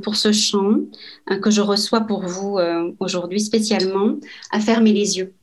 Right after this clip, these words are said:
Hein, si vous pouvez même, euh, si vous êtes dans votre salon, vous pouvez vous allonger confortablement.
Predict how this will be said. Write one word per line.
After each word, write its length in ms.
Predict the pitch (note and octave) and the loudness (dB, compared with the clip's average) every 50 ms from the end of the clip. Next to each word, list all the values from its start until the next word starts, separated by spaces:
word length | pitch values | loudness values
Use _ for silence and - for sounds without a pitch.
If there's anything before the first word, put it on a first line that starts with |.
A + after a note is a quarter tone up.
| - G#3+ | -2 0
Hein, 200 | G3 G#3+ B3+ B3+ | 0 2 0 0
si 160 | - - A#3+ | 0 0 0
vous 100 | G#3+ G#3+ | 2 0
pouvez 300 | G#3 G3+ F#3+ F#3 G#3 G#3 | 0 0 0 2 2 4
même, 280 | G3+ F#3 F#3 F#3 F#3 F3 | 4 4 4 4 2 2
euh, 400 | E3+ E3 E3+ - - - - - - | 0 0 -2 -4 -6 -8 -10 -12 -14
si 140 | - - - - | -14 -10 -6 -4
vous 60 | F#3 | -2
êtes 60 | F3 | 0
dans 100 | F#3 F#3+ | 2 2
votre 360 | F3 F3+ G3 G3 - - F#3+ F#3 F#3+ - | 2 2 0 -2 -2 -2 -2 -2 -2 -2
salon, 580 | - - A3 G3 F#3+ G3 G#3 A3 C4 C4 B3 B3 B3 - - - _ | -2 -2 0 0 2 2 2 2 2 2 -2 -4 -6 -10 -16 -14 _
vous 60 | A3+ | -10
pouvez 220 | G#3+ - G3+ G#3 A3+ | -8 -4 0 0 0
vous 200 | G#3+ G#3 G#3+ G3 | 2 2 0 0
allonger 460 | F#3 F3 F3 F3 F3 - - - _ _ _ _ _ _ _ - - - - - _ _ _ _ _ | 0 -2 -2 -2 -2 -4 -6 -8 _ _ _ _ _ _ _ -18 -18 -18 -18 -20 _ _ _ _ _
confortablement. 800 | A3 G#3 G#3+ G#3+ G3+ - - - F#3+ F3 F3 E3+ D#3+ D3+ C#3+ | 2 2 2 2 0 -2 0 -2 0 0 0 -2 -2 -4 -6